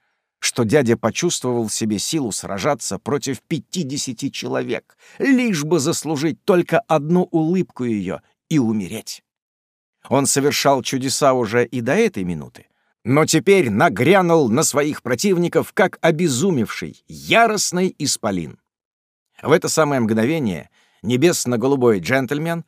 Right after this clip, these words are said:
повернулся и увидел, что лицо молодой женщины открыто. И, спустив крик бешенства и ревности, он обратил свое оружие против ее прелестной груди и направил удар ей прямо в сердце,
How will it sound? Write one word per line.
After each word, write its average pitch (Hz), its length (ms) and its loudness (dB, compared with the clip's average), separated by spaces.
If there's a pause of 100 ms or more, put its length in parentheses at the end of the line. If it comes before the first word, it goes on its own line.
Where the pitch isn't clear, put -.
(160)
повернулся 139 680 2
и - 240 -6
увидел, 175 540 -6
что - 220 -4
лицо 107 520 -2 (240)
молодой 120 480 2
женщины 90 640 -8
открыто. - 580 -6 (720)
И, 214 160 2
спустив - 760 -2
крик 143 260 -4
бешенства 101 640 -4
и 98 220 -6
ревности, 117 560 -2 (320)
он 113 200 0
обратил 147 420 0
свое 139 340 2
оружие 135 460 2
против 131 420 -4
ее 131 180 -2
прелестной 127 640 0
груди 131 520 -6 (440)
и 196 300 2
направил 151 760 2
удар 135 420 2
ей 131 260 0
прямо 143 540 2
в - 80 0
сердце, - 600 -4